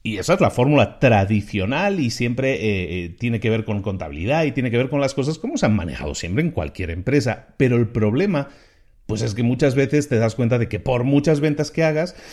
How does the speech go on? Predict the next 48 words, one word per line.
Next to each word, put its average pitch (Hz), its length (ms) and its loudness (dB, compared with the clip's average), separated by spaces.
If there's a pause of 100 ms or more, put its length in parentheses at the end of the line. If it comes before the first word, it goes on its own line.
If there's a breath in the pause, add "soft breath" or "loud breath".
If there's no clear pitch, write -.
(240 loud breath)
mm, 127 600 0
te 120 200 2
das 127 220 2
cuenta 135 320 2
de 127 120 -2
que 117 140 -2
los 104 400 -4
beneficios 107 540 0
no 165 80 0
aumentan. 120 400 2
Entonces, 113 240 -2
¿qué - 60 2
haces? 107 180 0
Buscas, 117 580 -4
eh, 107 260 -4
centrarte 165 640 -2
en 143 200 0
conseguir 123 420 2
más 113 220 2
ventas, 87 400 -2
en 98 100 -2
enfocarte 110 460 0
en 120 80 0
tener 131 240 2
más 135 180 -2
ventas. 143 340 -2
Y 160 140 4
eso 170 320 2
muchas 165 480 0
veces 127 320 0
no 120 320 2
es 113 160 2
lo 98 180 0
necesario. 120 640 0 (600 loud breath)
A 107 80 -2
lo 107 80 2
mejor 110 260 2
con 233 140 2
las 117 180 2
ventas 202 320 2
que 117 120 -2
tienes, 98 440 -2
con 107 220 -2
los 107 180 -2
ingresos 131 540 -2
que 113 100 0
ya 110 180 2
tienes, 104 380 -2